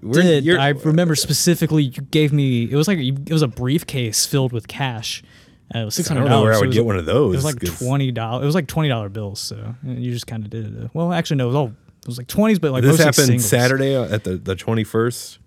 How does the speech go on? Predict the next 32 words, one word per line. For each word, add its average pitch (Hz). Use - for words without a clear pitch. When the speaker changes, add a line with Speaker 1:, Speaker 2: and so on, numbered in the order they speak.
Speaker 2:
Yes. -
Speaker 1:
That, 117
I 120
don't 165
remember 104
that. 359
Speaker 2:
It -
Speaker 1:
Maybe 135
Speaker 2:
happened. 156
Speaker 1:
I 147
had 156
too 147
much, 139
uh, 101
zero 107
calorie, 104
uh, 80
soda 113
pop 127
inside 139
of 147
me. 160
So -
Speaker 2:
But 139
Speaker 1:
maybe 101
Speaker 2:
you 165
had 196
all 175
the 123
taste, 180
though, 113
right? 120